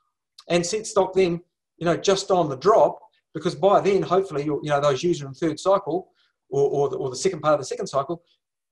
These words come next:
By the time they lamb, and by the time their late pregnancy occurs and they lamb,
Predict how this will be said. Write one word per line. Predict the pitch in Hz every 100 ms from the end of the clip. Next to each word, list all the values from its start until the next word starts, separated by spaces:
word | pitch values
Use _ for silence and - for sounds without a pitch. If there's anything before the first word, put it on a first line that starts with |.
| _
By | -
the | 185
time | 233 262
they | 202 196
lamb, | 190 156 143 156
and | 131
by |
the | 131
time | 175 208 190
their | 170
late | 160 -
pregnancy | 175 196 -
occurs | - 143 135
and | 131
they | 135
lamb, | 160 156